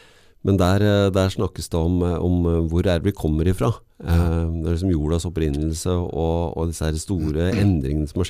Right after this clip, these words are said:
Speaker 1: skjedd opp gjennom historia. Og det er den første boka,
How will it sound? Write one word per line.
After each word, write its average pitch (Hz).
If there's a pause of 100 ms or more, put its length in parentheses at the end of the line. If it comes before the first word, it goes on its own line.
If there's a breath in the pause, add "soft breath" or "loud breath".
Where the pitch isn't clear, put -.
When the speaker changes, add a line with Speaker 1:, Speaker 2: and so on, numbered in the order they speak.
Speaker 1:
skjedd 87
opp -
gjennom 82
historia. 90 (1080 loud breath)
Og 98
det 90
er 95
den 104
første -
boka, 80